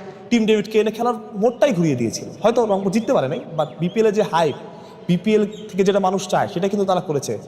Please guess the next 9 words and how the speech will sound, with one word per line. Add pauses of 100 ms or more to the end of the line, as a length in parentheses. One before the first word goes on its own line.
(440)
As
well (100)
as (260)
এই (420)
ড্রাফটে
ইশতিয়াক
ভাই
যেটা
করেছেন